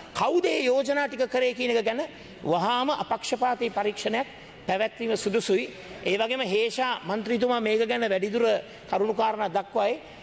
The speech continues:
මන් දන්නේ ඔබතුමා දැක්කද කියලා මේ ගරු කතානායකතුමනි,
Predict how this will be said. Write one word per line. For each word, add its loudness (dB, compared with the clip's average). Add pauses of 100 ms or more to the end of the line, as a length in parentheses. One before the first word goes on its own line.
(120)
මන් 0
දන්නේ 0
ඔබතුමා 0
දැක්කද 0
කියලා 4
මේ -2 (380)
ගරු 2
කතානායකතුමනි, 0